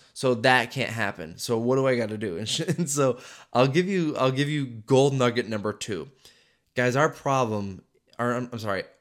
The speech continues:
our job, and this is something that I learned, uh, two years ago when I heard this, because I was like, "Why am I not getting sales? Why am I not getting signups? Like, what the hell's going on?"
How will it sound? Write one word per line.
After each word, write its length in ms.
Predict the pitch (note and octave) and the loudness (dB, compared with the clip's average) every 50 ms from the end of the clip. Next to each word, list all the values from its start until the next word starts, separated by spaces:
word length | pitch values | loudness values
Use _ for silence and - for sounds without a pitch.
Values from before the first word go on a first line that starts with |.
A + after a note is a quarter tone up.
| _ _ _ _ _ - | _ _ _ _ _ -8
our 140 | C3+ D3+ E3+ | -4 -4 -4
job, 640 | D3 A2+ A2 A#2+ A2+ A2+ A2 G2+ F#2 F2+ - G2 - - - | -2 -2 -4 -2 0 0 -2 -2 -4 -8 -10 -14 -14 -10 -8
and 140 | A#2 A#2+ | -6 -4
this 100 | C3+ C#3 | -4 -4
is 80 | D3+ D3 | -4 -4
something 240 | F3+ E3 D#3 D#3+ D3 | -4 -4 -4 -4 -2
that 180 | C3 A#2+ - | -2 -2 0
I 120 | - B2 B2 | 0 -2 -2
learned, 420 | B2 A#2+ B2 A#2+ A#2 A2+ A2 G#2+ - _ _ _ _ _ _ _ _ - | 0 0 -2 -2 -2 -4 -6 -10 -12 _ _ _ _ _ _ _ _ -8
uh, 160 | G2+ G2+ G2 | -6 -6 -6
two 200 | - - - A#2+ | -8 -6 -4 -4
years 240 | A2 G#2+ A2 G#2 G2 | -2 -2 -2 -2 -4
ago 340 | F#2+ - F#2+ F2+ E2+ E2+ E2+ _ _ _ _ | -4 -8 -8 -8 -8 -10 -12 _ _ _ _
when 160 | - G#2+ A2 A2 | -10 -6 -4 -4
I 60 | G#2 | -4
heard 260 | G2 G#2 G#2+ G#2 E2+ | -2 -4 -4 -4 -4
this, 320 | F#2+ F2+ F2+ - - - _ _ _ _ - | -6 -8 -8 -8 -10 -12 _ _ _ _ -12
because 200 | A2+ G#2 A2 G#2+ | -8 -8 -6 -6
I 60 | A2 | -6
was 100 | G#2 G2+ | -6 -6
like, 120 | G#2 F#2+ F2 F2+ | -8 -10 -10 -14
"Why 200 | G#2+ A#2 B2+ C#3 | -12 -8 -6 -6
am 80 | D3 C#3+ | -4 -4
I 80 | C#3+ C#3+ | -4 -4
not 240 | C3+ B2+ B2 G#2+ | -4 -6 -8 -8
getting 220 | - A2+ A2 G#2 G2 | -8 -8 -8 -8 -8
sales? 420 | - A2+ G#2+ G#2 G2 F2+ F#2 - _ _ _ _ _ _ | -6 -6 -6 -6 -6 -8 -10 -12 _ _ _ _ _ _
Why 260 | - G#2+ A#2 C3 D3 | -8 -6 -2 -2 0
am 80 | D3 C#3+ | 0 0
I 100 | C#3 C3+ | 0 -2
not 180 | C3 B2+ A#2+ G#2 | -2 -2 -4 -4
getting 160 | A#2+ A#2 G#2+ | -4 -6 -4
signups? 500 | - - A2+ G#2+ G#2 G2 F#2 E2+ - G#2+ | -6 -4 -2 -2 -4 -4 -6 -8 -10 -10
Like, 120 | G#2 F#2+ | -10 -6
what 140 | G#2 C3 C#3 | -8 -6 -6
the 80 | D#3 C3+ | -6 -6
hell's 220 | C3 C3+ C3 A#2+ | -4 -4 -4 -4
going 320 | G#2+ G#2+ G2+ G2 F#2+ G2 | -4 -6 -6 -6 -6 -8
on?" 320 | B2 C3+ A#2 F#2 F2+ D3+ | -8 -8 -8 -10 -12 -14